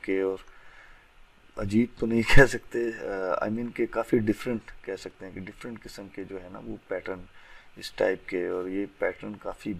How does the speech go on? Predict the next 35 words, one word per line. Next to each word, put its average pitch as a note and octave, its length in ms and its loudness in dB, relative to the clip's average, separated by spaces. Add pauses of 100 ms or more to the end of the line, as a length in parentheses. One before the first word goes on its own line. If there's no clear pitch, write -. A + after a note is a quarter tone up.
बने F2+ 180 -12
होते E2+ 260 -16
हैं D2+ 180 -20 (880)
तो - 160 -14
वो G#2+ 680 -4
हमारे G#1+ 260 -4
लिए A#2 240 -2
काफ़ी - 360 -4 (320)
easy G2 320 -6
होगा, F2 340 -6 (920)
वो F#2 100 -14
इतना G2+ 280 -14
issue F#2+ 260 -16
नहीं E2+ 140 -16
है। - 140 -18 (460)
Let's B2 220 -10
say C#3 100 -2
कि C3+ 100 2
जो A#2 160 10
ऊपर A#2+ 280 -2
हमने G#2+ 260 -4
देखा F#2+ 260 -4
था G2 140 -10
जी, F2+ 220 -12 (420)
इसको - 240 -10
select A2+ 320 -4
करते A2 260 -4
हैं G#2+ 120 -4 (200)
और G2 460 -4 (120)
इसको - 180 -6
cross A2 320 -4
कर A2+ 120 0
देते G2+ 300 -4
हैं, G2+ 120 -10 (500)
इसको C#3 340 0